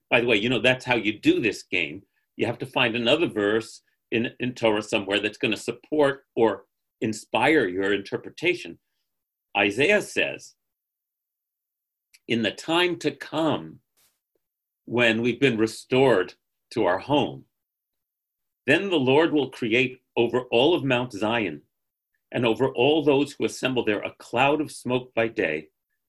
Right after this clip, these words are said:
and a glow of flaming fire by night. Over everything, the glory, the kavod will be a canopy, and it will be a sukkah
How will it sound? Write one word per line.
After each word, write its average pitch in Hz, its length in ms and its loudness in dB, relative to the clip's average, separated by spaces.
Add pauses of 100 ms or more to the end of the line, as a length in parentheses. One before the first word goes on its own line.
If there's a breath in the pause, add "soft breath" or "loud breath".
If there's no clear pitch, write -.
(200)
and 101 120 0
a 92 120 -2
glow 117 340 2
of 120 160 -4
flaming 110 360 -2
fire 98 380 0
by 87 240 -6
night. 82 440 -6 (1500)
Over 117 380 0
everything, 147 720 2
the 104 100 0
glory, 135 800 2 (240)
the - 60 -12
kavod 120 500 2
will 113 180 0
be 107 140 0
a - 100 0
canopy, - 720 -10 (1120)
and 95 140 -2
it 120 160 -2
will 127 180 0
be 123 220 0
a - 120 -4
sukkah 113 920 -4